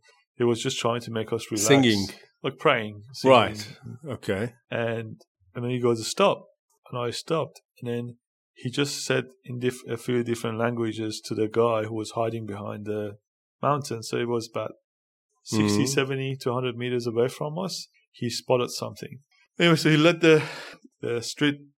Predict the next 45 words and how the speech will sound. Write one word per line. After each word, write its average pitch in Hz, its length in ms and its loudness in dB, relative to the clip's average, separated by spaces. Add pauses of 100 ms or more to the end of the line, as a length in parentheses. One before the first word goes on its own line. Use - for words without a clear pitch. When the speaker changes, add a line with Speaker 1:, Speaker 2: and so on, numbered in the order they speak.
(400)
Speaker 1:
uh, 113 220 -4
market 120 420 -2
guys 117 420 2 (180)
come - 220 -6
past - 580 -6 (140)
and 117 220 -8
go 120 180 0
through 117 240 -4
that 107 260 -2
point 120 320 -6
first. - 500 -2
So - 100 -12
it - 60 -12
was 110 140 -14
very 117 240 -4
smart. 113 420 -8 (480)
Speaker 2:
Mm, 101 720 0 (100)
to 117 80 4
blend 110 340 2
Speaker 1:
As 104 60 0
Speaker 2:
in, 120 120 6
Speaker 1:
soon 110 100 4
as 120 220 4
Speaker 2:
basically, 101 340 -4
with 95 140 -6
them. 87 220 -8
Speaker 1:
as 113 140 -8
soon 139 180 -4
as 120 120 -4
the 113 80 -2
first 120 400 -2
person 110 320 -6
passed, - 360 -6 (100)
all 120 300 -2
I 104 60 -6
heard 117 260 -8
was 107 120 -10
shooting, 113 420 -6
and 107 120 -10
then 110 80 -10 (380)
I 110 180 2
hold 127 280 0
him 117 120 -6
so 120 280 -4
tight 147 440 -4